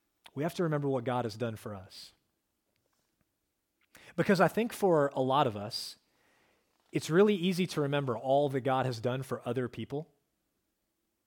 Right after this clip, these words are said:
all that God has done in history. And to be honest with you, I bet you that Nehemiah and his contemporaries were just like us.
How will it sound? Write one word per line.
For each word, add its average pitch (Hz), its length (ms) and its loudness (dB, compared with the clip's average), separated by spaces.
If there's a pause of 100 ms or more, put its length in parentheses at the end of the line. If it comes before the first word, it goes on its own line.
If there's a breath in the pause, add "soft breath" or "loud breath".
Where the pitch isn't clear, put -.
(540)
all 160 260 6
that 151 100 2
God 143 240 4
has 127 120 -2
done 135 220 2
in 120 80 -4
history. 151 440 -4 (1400 loud breath)
And 170 120 2
to 170 60 -4
be 165 100 4
honest 233 280 2
with 143 120 0
you, 135 220 -2 (640 soft breath)
I 202 120 4
bet 175 340 0
you 196 140 0
that 143 140 0
Nehemiah 165 600 0
and 139 100 -2
his 160 140 -2
contemporaries 185 680 0
were 147 120 0
just 135 300 -2
like 175 200 2
us. - 420 -4